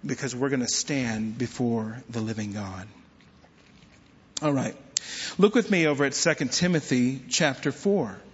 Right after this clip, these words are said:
Second Timothy chapter four, look with me at verse seven. He mentions a crown.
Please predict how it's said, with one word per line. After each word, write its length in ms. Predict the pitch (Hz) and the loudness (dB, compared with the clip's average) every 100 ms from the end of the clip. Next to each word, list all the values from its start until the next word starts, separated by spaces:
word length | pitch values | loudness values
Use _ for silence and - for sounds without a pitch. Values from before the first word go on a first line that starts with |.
| - - - - - - - - - - - - - - | -20 -20 -20 -20 -20 -20 -20 -20 -20 -20 -20 -18 -16 -6
Second 360 | - 220 220 180 | 2 4 4 4
Timothy 380 | 202 190 156 143 | 4 4 4 4
chapter 400 | 175 160 131 139 | 4 2 0 -4
four, 400 | - 165 139 131 | 0 2 4 4
look 240 | 143 151 | 4 2
with 180 | 147 - | -2 2
me 300 | 127 127 120 - - - | 2 2 0 -10 -16 -4
at 140 | 135 | -2
verse 560 | 123 147 135 127 - - - | 0 0 0 0 -2 -4 -10
seven. 420 | - 170 135 104 104 - - - - - - - - - - - - - - | -6 -6 -6 -10 -14 -20 -20 -20 -20 -20 -20 -20 -20 -20 -20 -20 -20 -18 -16
He 140 | - 160 | 2 4
mentions 600 | 160 165 160 135 123 - | 6 4 2 2 2 -2
a 60 | |
crown. 680 | 127 - 143 127 110 104 101 | -6 -4 -2 0 -2 -6 -8